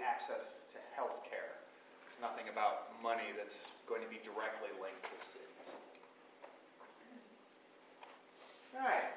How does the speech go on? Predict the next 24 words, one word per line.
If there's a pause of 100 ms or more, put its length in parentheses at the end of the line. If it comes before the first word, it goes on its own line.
(520)
As
we
get
older,
our
lungs
change, (460)
and
this
little
graph
is
trying
to (440)
show
you (320)
how
things
change. (500)
We're
gonna
lose
elastic (100)
tissue.